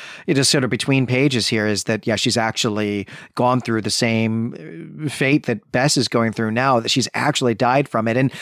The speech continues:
and that may matter, you know, when, I think at some point we're gonna have to talk about, like, what actually happens on the next page of this story. Does Bess die from this cancer or, or, or not? And, uh, you know, so what, what we think happened to Michelle will impact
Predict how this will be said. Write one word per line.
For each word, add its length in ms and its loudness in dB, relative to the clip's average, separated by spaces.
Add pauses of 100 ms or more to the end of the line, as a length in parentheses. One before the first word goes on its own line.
(100)
and 120 4
that 200 4
may 180 4
matter, 480 4
you 80 4
know, 60 6
when, 200 4
I 60 2
think 160 2
at 60 2
some 120 4
point 140 2
we're 80 0
gonna 80 2
have 120 0
to 40 0
talk 220 0
about, 140 4
like, 140 0
what 180 4
actually 400 0
happens 420 0
on 120 4
the 80 4
next 200 0
page 320 0
of 100 0
this 160 2
story. 380 2
Does 320 0
Bess 400 0 (420)
die 280 2
from 160 2
this 120 2
cancer 540 0
or, 320 0 (100)
or, 260 -2 (140)
or 160 0
not? 480 0
And, 560 -2
uh, 260 0 (100)
you 100 0
know, 100 0
so 160 2
what, 220 4
what 120 4
we 120 6
think 160 2
happened 220 0
to 60 0
Michelle 400 2
will 200 -2
impact 560 -4